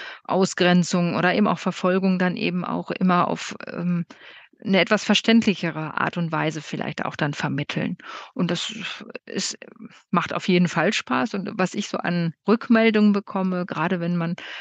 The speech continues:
mit tollen Fan-, ähm, so Fanclubs oder,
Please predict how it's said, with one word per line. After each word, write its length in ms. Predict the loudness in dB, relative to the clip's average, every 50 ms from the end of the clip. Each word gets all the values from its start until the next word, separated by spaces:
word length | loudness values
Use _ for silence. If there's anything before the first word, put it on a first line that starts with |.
| -10 -4 -2
mit 420 | -2 -2 _ -4 -8 -8 -6 -4
tollen 320 | 0 2 4 4 4 4
Fan-, 340 | 2 2 2 2 4 4 2 0 -2 -10 -16 -16 -12 -4
ähm, 320 | -2 0 0 2 0 -2 -2
so 100 | -4 -2
Fanclubs 580 | 0 2 4 4 4 4 2 0 0 0 -2
oder, 220 | -2 0 0 0